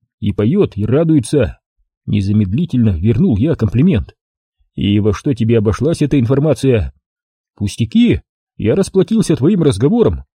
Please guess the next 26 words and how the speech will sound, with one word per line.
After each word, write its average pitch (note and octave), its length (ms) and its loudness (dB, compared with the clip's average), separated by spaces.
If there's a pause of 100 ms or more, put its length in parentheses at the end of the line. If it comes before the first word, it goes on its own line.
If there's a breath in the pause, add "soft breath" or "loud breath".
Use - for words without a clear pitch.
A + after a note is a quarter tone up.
с - 140 -10
Людмилой A#2+ 420 2
Яковлевной C3+ 520 2
Наумовой. D3 600 2 (480)
Правда, D3 380 0
я E3+ 200 2
дипломатично D3 680 -2
промолчал C#3 600 0 (300)
о G#2+ 100 -2
существовании C#3+ 760 0
Рихарда D#3+ 380 0
Наумова, A#2+ 500 0 (340)
но A2 200 0
Алёну D#3+ 300 2
назвать A2+ 340 0
пришлось. D#3 520 -2 (460)
Невелика C#3+ 480 0
потеря, G3 560 -2 (300)
всё - 160 -6
равно C3 240 2
они G3+ 140 4
завтра E3+ 320 0
собираются D3+ 520 0
опросить D#3 380 -2
моих F3+ 160 0
соседей. D#3 560 -2